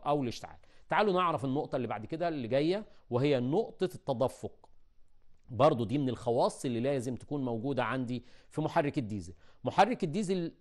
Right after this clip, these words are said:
آه، نقطة التدفق فيه بيقول لي هي درجة الحرارة التي يبدأ عندها الوقود في التجمد أو التجلط،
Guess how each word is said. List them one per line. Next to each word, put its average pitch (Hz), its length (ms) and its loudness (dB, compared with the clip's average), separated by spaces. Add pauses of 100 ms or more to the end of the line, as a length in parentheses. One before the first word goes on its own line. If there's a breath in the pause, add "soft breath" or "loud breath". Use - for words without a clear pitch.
(160)
آه، 123 300 -2
نقطة 175 280 2
التدفق 156 600 0
فيه 185 220 -4
بيقول 151 340 0
لي 156 140 2
هي 139 160 2
درجة 156 340 2
الحرارة 131 480 2
التي 143 360 -2
يبدأ 160 320 2
عندها 156 400 2
الوقود 185 540 2 (320 soft breath)
في 208 420 -4 (100)
التجمد 147 920 2
أو 208 140 8
التجلط، 165 680 4